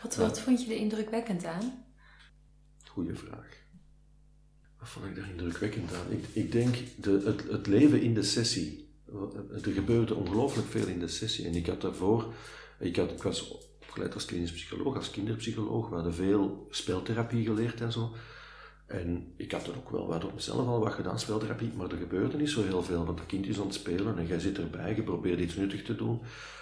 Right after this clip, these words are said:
Speaker 2: Maar in zo'n speltherapie-sessie, als er twee of drie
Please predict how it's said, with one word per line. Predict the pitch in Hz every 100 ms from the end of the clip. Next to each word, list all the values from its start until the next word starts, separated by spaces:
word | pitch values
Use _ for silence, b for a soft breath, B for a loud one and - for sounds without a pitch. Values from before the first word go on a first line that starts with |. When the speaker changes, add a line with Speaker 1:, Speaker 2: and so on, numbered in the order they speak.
| B
Speaker 2:
Maar | - 87
in | 82
zo'n | 85
speltherapie-sessie, | 82 - 98 98 107 - 110 - 110 - 110
als | -
er | -
twee | - 104
of | 98
drie | - 98 101 98 -